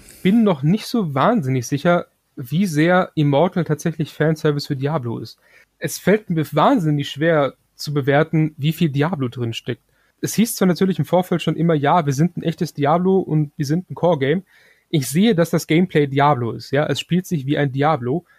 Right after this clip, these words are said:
aber zugleich ist das Grundgerüst dahinter definitiv kein einfaches A R P G. Allein schon, wenn du mal überlegst, in Diablo zwei hattest du die Auswahl aus Klassen, Punkt. So, konntest du den Namen geben und anfangen. In Diablo drei hast du immer noch das Geschlecht aussuchen können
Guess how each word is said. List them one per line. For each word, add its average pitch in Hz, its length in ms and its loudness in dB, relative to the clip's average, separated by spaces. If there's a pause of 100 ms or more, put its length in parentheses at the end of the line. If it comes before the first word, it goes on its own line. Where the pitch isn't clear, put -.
(180)
aber 156 240 2
zugleich 156 680 0
ist - 340 -6 (260)
das - 440 -2
Grundgerüst 160 720 2
dahinter 151 360 2
definitiv 151 840 -2
kein 139 200 -2
einfaches 131 400 -4
A 147 180 0
R 120 60 0
P 120 140 -6
G. 117 220 -12 (320)
Allein 147 280 4
schon, 202 280 -2 (380)
wenn 156 140 2
du 180 160 0
mal 170 180 0
überlegst, 165 440 0
in 156 80 -4
Diablo 160 220 2
zwei 240 480 2
hattest 180 260 -2
du 185 60 -4
die 160 100 0
Auswahl 165 320 0
aus 156 220 -4
Klassen, - 320 -4 (100)
Punkt. 127 260 -4 (160)
So, 127 160 -4
konntest 151 300 -4
du 160 60 -2
den 139 80 0
Namen 170 220 4
geben 185 380 2
und 156 140 -4
anfangen. 123 380 -2 (500)
In 170 160 0
Diablo 170 300 4
drei 220 440 2
hast 175 240 0
du - 60 -4
immer 180 260 2
noch 165 400 0
das - 140 -16
Geschlecht 214 300 -2
aussuchen 214 400 -2
können 240 260 -2